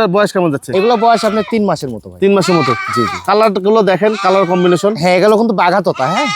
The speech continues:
Speaker 1: বাঘা তোতা।
Speaker 2: জি ভাই।
Speaker 1: মানে, এবার মানে প্রোডাকশন ভালোই দেখাবে আমাদের নাটোর।
Speaker 2: জি, ইনশাআল্লাহ, ইনশাআল্লাহ ভাই।
Speaker 1: আচ্ছা, এই জোড়া কত দাম চাচ্ছেন?
Speaker 2: এই জোড়া যদি কোনো দর্শক একসঙ্গে নেয়, তাহলে সারা বাংলাদেশ ডেলিভারি চার্জ সহ একদম ছাব্বিশ হাজার টাকা ভাই।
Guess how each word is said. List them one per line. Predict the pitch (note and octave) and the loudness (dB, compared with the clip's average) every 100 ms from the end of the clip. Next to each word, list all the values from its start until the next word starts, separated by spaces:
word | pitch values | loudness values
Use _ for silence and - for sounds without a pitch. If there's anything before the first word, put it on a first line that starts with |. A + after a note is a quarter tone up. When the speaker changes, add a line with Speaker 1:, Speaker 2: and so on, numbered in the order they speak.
| - | -2
Speaker 1:
বাঘা | E3+ E3+ | 0 0
তোতা। | D3+ C3 G2+ | 0 -2 -6
Speaker 2:
জি | A#2 C3 | -4 -6
ভাই। | F#2+ E2 _ - | -6 -16 _ -8
Speaker 1:
মানে, | D3+ F#3+ | 0 2
এবার | A3 | 4
মানে | A#3+ B3+ | 4 2
প্রোডাকশন | G#3+ G#3+ F#3 A#3 | 2 0 2 2
ভালোই | F3 G#3 | 2 4
দেখাবে | G3 E3 E3 | 2 2 2
আমাদের | D3+ D3+ C#3+ | 2 0 0
নাটোর। | C#3+ | 0
Speaker 2:
জি, | E3 C#3 | -2 0
ইনশাআল্লাহ, | D#3+ D3 C#3 A#2+ A#2 | -2 -2 -2 -2 -6
ইনশাআল্লাহ | G#2+ G#2+ F#2+ | -10 -8 -8
ভাই। | F#2+ - - - | -8 -20 -20 -8
Speaker 1:
আচ্ছা, | D#3 D3+ C#3+ | -6 -2 0
এই | D3+ | 2
জোড়া | D#3 F#3+ F3+ | 4 4 2
কত | F3 D#3 | 0 2
দাম | D3+ | 0
চাচ্ছেন? | C#3 - F#3+ | -2 -4 0
Speaker 2:
এই | F#3 | 2
জোড়া | A3 A3+ | 2 2
যদি | G#3+ G#3+ A#3 A3+ G3+ - | 0 0 2 2 0 0
কোনো | G#3 | 0
দর্শক | F#3+ G#3+ - B3+ | 0 -2 -2 0
একসঙ্গে | A3+ - B3 C#4 A#3+ | 0 0 0 2 4
নেয়, | F3 A#3 D4 _ _ _ _ | 4 2 -2 _ _ _ _
তাহলে | E3+ G3 | 0 0
সারা | F#3+ G#3+ | 2 0
বাংলাদেশ | A3+ A#3 A#3 A3+ | 2 2 2 2
ডেলিভারি | G3+ G#3+ A3 A3 | 2 2 2 2
চার্জ | G3+ G#3+ | 0 -2
সহ | - A#3 G#3+ D#3+ A2+ _ _ _ - | 0 0 2 2 -2 _ _ _ -2
একদম | G3 F3 G3+ | -2 0 -2
ছাব্বিশ | - G3+ F#3 F#3 | 0 0 0 0
হাজার | D#3+ B2 | 0 -2
টাকা | A2 | -6
ভাই। | A2+ | -8